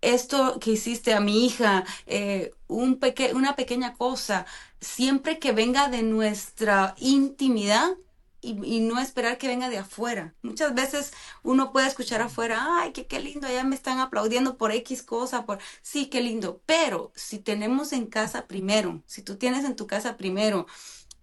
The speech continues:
como mujer, a tu esposo, primero bien, em, afirmado, palabras de afirmación siempre en lo que está haciendo y como también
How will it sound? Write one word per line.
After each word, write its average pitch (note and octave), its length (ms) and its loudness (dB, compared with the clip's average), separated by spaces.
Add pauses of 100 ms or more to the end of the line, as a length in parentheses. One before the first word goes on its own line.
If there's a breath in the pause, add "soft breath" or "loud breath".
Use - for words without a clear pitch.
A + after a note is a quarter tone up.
(260)
como G#3+ 300 4
mujer, A3 360 2
a G#3 120 2
tu F#3+ 100 -4
esposo, A3 600 2
primero G3+ 420 0
bien, A3+ 680 2 (280 loud breath)
em, F#3 640 0 (140)
afirmado, A3 1000 0
palabras G3 380 0
de A3+ 60 -2
afirmación G3+ 500 -6
siempre A3+ 300 -4
en A3 60 -2
lo F#3 80 -8
que - 80 -12
está G3+ 120 -8
haciendo B3 280 0
y A#3 100 -6
como G3+ 280 0
también A3+ 380 2